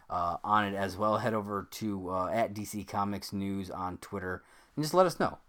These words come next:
Let us know. Uh, who do you wanna see survive out of those ten?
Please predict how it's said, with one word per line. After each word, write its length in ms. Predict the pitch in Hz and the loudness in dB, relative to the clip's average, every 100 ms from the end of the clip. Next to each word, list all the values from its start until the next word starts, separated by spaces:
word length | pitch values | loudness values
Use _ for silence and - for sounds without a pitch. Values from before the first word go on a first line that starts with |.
| - - - - | -20 -20 -20 -8
Let 100 | 151 | -4
us 120 | 147 165 | 0 2
know. 240 | 101 - | 2 0
Uh, 640 | 90 95 92 92 123 123 | -4 -4 -4 -2 -2 4
who 180 | 151 254 | 10 12
do 60 | 262 | 12
you 340 | 247 220 - - - - | 10 6 0 -10 -16 2
wanna 320 | 117 113 104 | 6 8 6
see 200 | - 110 | 0 -2
survive 680 | - 110 101 82 67 65 - - - - - | 0 4 8 8 6 0 -10 -20 -20 -6 4
out 160 | 95 | 4
of 140 | 87 85 | 4 -2
those 320 | 85 80 - | -4 -4 -8
ten? 460 | - 95 71 60 | -6 -6 -6 -12